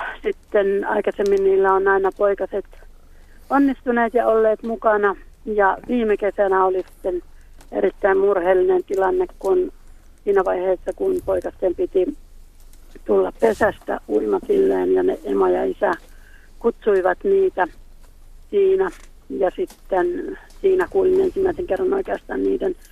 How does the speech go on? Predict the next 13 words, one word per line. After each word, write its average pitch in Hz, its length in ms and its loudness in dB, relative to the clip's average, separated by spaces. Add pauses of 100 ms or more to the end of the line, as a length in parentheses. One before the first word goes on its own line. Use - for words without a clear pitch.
(300)
äänen. 196 460 2 (100)
Se 190 80 -12
kutsuääni 180 580 -2
oli 180 180 -4
sellainen 185 440 -2
niin 185 200 2
kuin - 220 -6 (460)
vanha 185 280 0
kaksitahtinen - 800 -2 (280)
mo-, - 520 -2
ö, 415 420 0
traktori - 500 -2
olisi 190 220 -8